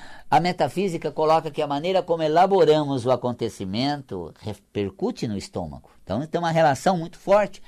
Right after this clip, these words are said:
da maneira como eu processo, como eu lido, como eu penso, como eu interpreto. De pronto, o fato, mas tem que ser um fato. Tá ali com a cara na porta. Chegou. Ó que cor isso tá. Ó o que colocaram aqui. Levaram, tá vendo? Tá sem.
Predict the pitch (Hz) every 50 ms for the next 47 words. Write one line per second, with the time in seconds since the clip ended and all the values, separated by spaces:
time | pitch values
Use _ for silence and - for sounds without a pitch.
0 | - - - - 120 135 135 143 170 185 190 185 180 175 170 160 156 160 147 -
1 | - - 156 156 151 143 - - - _ - 139 147 147 143 143 143 139 123 123
2 | 135 160 165 165 143 127 139 135 - 143 143 143 135 123 - - - 156 160 160
3 | 156 143 - - - - 135 131 131 139 139 - 151 135 117 - - 131 143 151
4 | 156 156 - - - _ - - _ _ _ _ _ _ - 107 151 156 - -
5 | 156 170 196 240 269 254 - - 151 113 95 - - 139 - - - 143 143 170
6 | 202 202 - - 233 226 135 92 - - 110 - - 254 330 - - - 120 90
7 | - _ _ _ _ _ _ _ _ _ _ _ _ _ _ _ _ _ _ _
8 | _ _ - 101 135 180 233 233 262 233 - 247 247 254 269 311 220 - 202 160
9 | 107 80 - - - - - - 220 302 311 294 240 151 101 - _ _ - 131
10 | 156 196 247 240 - 262 262 269 262 247 - 294 - 254 185 131 101 - _ _
11 | _ - 147 165 165 - 254 247 254 247 - 262 254 269 262 - - 233 196 135
12 | 92 - _ _ _ _ _ _ _ _ _ - - 156 220 247 262 269 247 247
13 | 208 131 113 107 - 110 107 123 196 220 170 113 82 76 - 147 208 - - 320
14 | 247 208 165 139 135